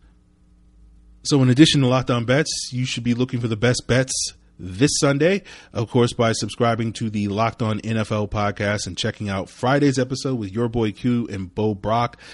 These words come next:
as they get a betting expert from the Action Network. Get your full weekend preview on your Sunday six-pack and winning bets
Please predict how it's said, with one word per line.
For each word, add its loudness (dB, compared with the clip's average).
as -8
they -4
get -4
a 0
betting 2
expert -4
from -2
the -4
Action -2
Network. -6
Get -8
your -4
full 8
weekend -2
preview 0
on -2
your -2
Sunday -4
six-pack 0
and -2
winning 2
bets -2